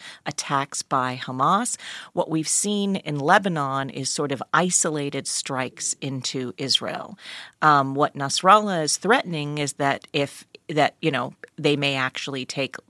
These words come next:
bigger actions and strike back at Israel much harder. The truth is, I'm not sure that the Lebanese government wants that. Um, they don't wanna be dragged into a regional conflict. They're sure to be putting pressure on Hezbollah and Nasrallah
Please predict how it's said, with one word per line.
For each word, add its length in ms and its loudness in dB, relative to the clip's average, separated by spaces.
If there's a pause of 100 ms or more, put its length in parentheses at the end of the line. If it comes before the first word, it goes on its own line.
bigger 300 4
actions 640 -4
and 160 -8
strike 480 0
back 300 0
at 120 -8
Israel 340 -4
much 300 -8
harder. 400 4 (400)
The 80 -4
truth 320 0
is, 140 0
I'm 180 0
not 220 2
sure 400 0
that 200 -2
the 80 -4
Lebanese 500 -2
government 520 0
wants 360 0
that. 420 2 (320)
Um, 240 2
they 100 2
don't 160 2
wanna 220 4
be 120 -2
dragged 420 4
into 220 -2
a 80 0
regional 380 0
conflict. 640 -2
They're 140 -2
sure 340 -4
to 80 -2
be 140 -6
putting 320 -6
pressure 440 0
on 140 0
Hezbollah 560 2
and 120 -4
Nasrallah 680 2